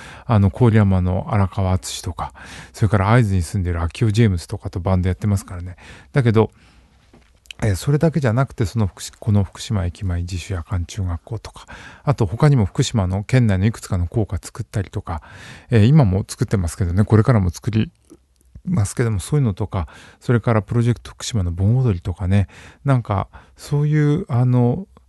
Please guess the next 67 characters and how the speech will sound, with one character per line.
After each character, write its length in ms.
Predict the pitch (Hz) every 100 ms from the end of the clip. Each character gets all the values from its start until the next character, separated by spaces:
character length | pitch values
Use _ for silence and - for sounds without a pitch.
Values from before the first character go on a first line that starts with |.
| _ _ _
単 220 | 170 170
に 200 | 123 107
音 280 | 208 165 175
楽、 300 | 175 135 -
も 180 | 214 156
ち 80 | 185
ろ 80 | 156
ん 60 |
音 80 | 170
楽 160 | 160 107
の 80 |
専 200 | 90 160
門 140 | 165 175
家 140 | 175
と 80 | 156
し 40 |
て 80 | -
か 140 | - 147
か 120 | 170
っ 60 |
て 120 | - 120
る 80 |
ん 20 | 107
だ 80 |
け 80 | 104
ど、 60 | 104
相 160 | 135
手 100 | 147
が 80 | 156
音 120 | 143
楽 200 | 165 110
の 80 | 98
専 260 | 90 110 107
門 120 | 107
家 120 | -
と 140 | - 110
か、 220 | 101 76 - - - -
え 220 | 117 101
ー、 20 |
そ 180 | 90 160
う 20 |
い 40 | 165
う 20 |
の 80 | 127
で 120 | 98
は 100 | 98
な 160 | 151
い 80 | 165
人 180 | - 101
た 140 | 107
ち 80 | 90
と 100 | -
一 60 | 90
緒 180 | - 110
に 100 | 95
や 100 | 90
っ 20 |
て 140 | -
い 20 |
く 100 | -
活 260 | - - 104
動 120 | 101
と 140 | 90 110
い 20 |
う 40 |
の 80 | 92
が、 200 | 90 82